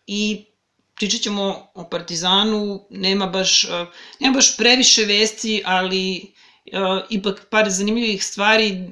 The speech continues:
dešavanja vezana za... Pa,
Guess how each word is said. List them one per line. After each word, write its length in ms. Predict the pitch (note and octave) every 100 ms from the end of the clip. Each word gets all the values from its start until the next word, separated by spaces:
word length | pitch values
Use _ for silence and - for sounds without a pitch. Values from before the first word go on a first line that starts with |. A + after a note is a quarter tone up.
| -
dešavanja 880 | F3+ E3+ G#3 G3+ G#3 G3+ F#3+ F#3 G3
vezana 760 | G3+ G3 F#3+ F#3+ F#3 E3 E3+ F3+
za... 600 | D#3+ E3+ E3+ E3+ E3 E3 - _ - - _ -
Pa, 340 | B3 A3 G#3+